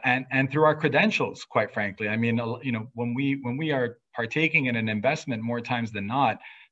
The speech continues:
um, the, the person on the other side, uh, recognizes that, that Brookfield is, uh, is either a right partner or a right owner, um, uh, of those assets. Um, I, you know, I think the, the, uh, as to, you know, the specific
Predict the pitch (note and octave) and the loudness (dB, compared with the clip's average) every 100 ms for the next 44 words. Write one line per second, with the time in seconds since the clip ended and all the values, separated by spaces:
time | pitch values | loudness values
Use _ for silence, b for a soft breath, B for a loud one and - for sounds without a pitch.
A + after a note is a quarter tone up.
0 | - A#2 A#2 A#2 A#2+ C3 A#2+ A#2 A2+ C#3 | -2 0 0 -2 -2 -4 -4 -6 -2 -2
1 | C#3 B2 A2+ A2 A2 G#2 A#2+ A2 A2 G#2 | -2 -2 -2 -4 -6 -6 -2 0 0 -2
2 | A2 G2+ A#2 A#2+ B2+ A2+ G#2 G2 G2+ G#2 | -6 -2 -2 -2 -4 -2 -2 -4 -6 -4
3 | G2+ - A2 G#2 - A2 - A2 G#2 G#2+ | -4 -6 -10 -8 -8 -8 -6 -6 -4 -6
4 | G2 G#2+ G#2 G#2 A2 A2 A2 A2 G#2 G#2+ | -6 -6 -6 -6 -6 -6 -4 -4 -4 -6
5 | G#2 - D3+ F3 D#3+ C3 B2+ A#2 B2 A#2+ | -6 -4 -4 -4 -4 -2 0 2 0 0
6 | C3+ E3 A2 - b b b - A2+ A2 | 0 -2 -2 -8 b b b -2 2 2
7 | G#2+ G#2 G#2 G#2 A2+ G#2 - A2+ G#2 G2 | 2 -2 -4 -8 -10 -8 -6 -6 -4 -8
8 | F#2 F2 F2+ B2 C3+ - _ b b - | -8 -8 -10 -12 -16 -20 _ b b -4
9 | B2+ C3 C#3 D3 _ - C#3 A#2 - - | -2 -2 -2 -2 _ -2 0 0 -6 -10
10 | C#3 C#3 F#3 F#3 D#3 C#3 C3+ C3+ A2+ B2+ | -6 -2 -2 -2 0 0 -2 -8 -8 -4
11 | A#2+ A#2 A#2+ A#3 - A2 G#2+ - C3 - | -2 -2 -4 -10 -12 -10 -10 -6 -6 -4
12 | - C3+ C3+ A#2+ - - A#2 - C3+ E3+ | -4 -2 -2 -2 -6 -12 -14 -12 -8 -6
13 | D#3+ | -6